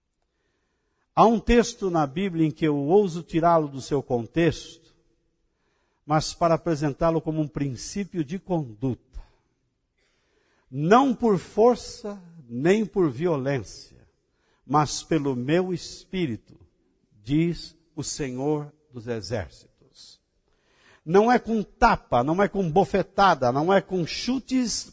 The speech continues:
pauladas, tiros, bombas, que nós vamos destruir pecadores.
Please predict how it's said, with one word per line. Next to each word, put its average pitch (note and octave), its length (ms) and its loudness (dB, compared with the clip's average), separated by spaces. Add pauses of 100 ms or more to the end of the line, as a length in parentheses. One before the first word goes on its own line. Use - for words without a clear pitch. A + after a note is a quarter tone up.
(100)
pauladas, G#3 840 4
tiros, C4 520 0
bombas, E3 680 2 (200)
que B3 140 6
nós A#3+ 340 2
vamos B3 380 0
destruir B3 720 2 (240)
pecadores. A3+ 1080 6